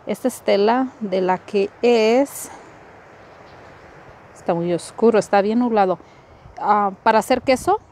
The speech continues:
que yo hago queso. Y esta es una cortada que me hice injertando árboles. <laughs> Así que vamos a cortar la ramita con todo y ramita de la milkweed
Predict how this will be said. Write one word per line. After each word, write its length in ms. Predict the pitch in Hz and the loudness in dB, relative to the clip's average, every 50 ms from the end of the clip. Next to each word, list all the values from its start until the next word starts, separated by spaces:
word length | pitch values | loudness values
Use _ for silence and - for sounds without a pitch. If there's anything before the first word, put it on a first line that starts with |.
| - - - - - - - - - - | -20 -20 -20 -20 -20 -20 -20 -20 -20 -14
que 120 | - 160 160 | -12 -10 -6
yo 100 | 165 180 | -4 -4
hago 200 | 180 180 202 202 | -4 -4 -4 -4
queso. 280 | - - 214 - 240 - | -4 -4 -2 -2 -4 -4
Y 140 | - 226 | 0 -2
esta 160 | 240 240 - 285 | -2 0 0 2
es 60 | 302 | 4
una 180 | 311 294 294 | 6 6 6
cortada 360 | 294 254 240 - 247 254 262 254 | 4 2 2 4 4 4 4 2
que 120 | 254 247 | 0 -2
me 120 | 240 240 | -2 -2
hice 420 | 233 233 240 233 - 262 240 233 220 | -4 -6 -6 -4 -2 0 2 2 0
injertando 560 | 220 214 208 202 220 196 196 196 196 190 190 | 0 -2 -2 -2 -2 -2 0 -2 0 2 2
árboles. 480 | 175 165 165 165 156 156 147 - - - 170 156 202 202 - - - - - - | 2 2 0 -2 -2 -4 -8 -10 -12 -12 -10 -10 -10 -10 -12 -18 -20 -20 -20 -20
<laughs> 520 | - - - - - - - - - - | -20 -20 -20 -20 -20 -20 -20 -20 -20 -16
Así 200 | - - - - - - | -16 -14 -14 -14 -12 -8
que 160 | - - - - - - - - - | -8 -8 -8 -10 -16 -18 -16 -8 -2
vamos 320 | 180 214 226 247 269 - | 0 2 4 4 4 2
a 40 | 226 | 0
cortar 540 | - - 180 180 - 180 170 170 - - 170 | -6 -6 -8 -6 -4 -2 -2 -2 -4 -6 -8
la 220 | 170 170 180 180 | -6 -4 -4 -2
ramita 420 | 185 190 196 190 196 196 - 240 247 | -2 -2 -2 -4 -4 -2 -2 -2 -2
con 280 | - - 220 202 202 | -2 -6 -6 -6 -6
todo 200 | 196 - 220 233 | -4 -2 0 2
y 60 | 254 | 2
ramita 680 | 254 247 226 214 214 208 - - 240 240 254 269 254 - - - - - | 2 0 -2 -2 -4 -6 -8 -6 -6 -4 -4 -4 -6 -8 -14 -20 -20 -16
de 260 | - 175 170 196 196 190 | -12 -8 -6 -4 -2 0
la 120 | 190 190 | 0 0
milkweed 480 | 190 190 208 220 226 220 - 262 269 | 0 0 0 0 0 0 2 0 0